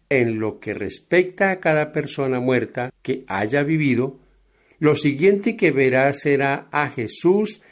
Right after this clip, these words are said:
en su segunda venida o después del milenio. Apocalipsis veinte, siete al quince.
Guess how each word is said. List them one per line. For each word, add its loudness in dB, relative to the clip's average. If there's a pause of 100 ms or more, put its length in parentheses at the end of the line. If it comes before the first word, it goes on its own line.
(160)
en 4
su -2
segunda -2
venida -2
o 2
después -2 (380)
del 0
milenio. -4
Apocalipsis -4
veinte, -4
siete -8
al -14
quince. -14